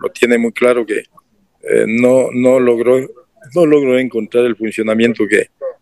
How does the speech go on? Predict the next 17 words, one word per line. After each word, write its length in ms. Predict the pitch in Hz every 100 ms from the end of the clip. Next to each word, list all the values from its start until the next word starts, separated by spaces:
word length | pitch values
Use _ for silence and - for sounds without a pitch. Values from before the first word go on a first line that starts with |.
| _
que 140 | 113
Barcelona 800 | 110 104 - 110 117 117 110 113
necesita 880 | 110 110 - 113 - 175 156 233 - _ _ -
y 100 | 117
debe 260 | 120 131
tener, 380 | 113 120 139 120
porque 300 | 110 104 -
ese 260 | 110 - 123
es 60 |
un 120 | 120 117
equipo 320 | 107 110 110
grande, 380 | 110 131 120 107
un 140 | 107
equipo 320 | 101 - 101
con 180 | 113 107
historia 500 | 98 - 120 117 - - - - -
y, 560 | - 113 110 107 104 -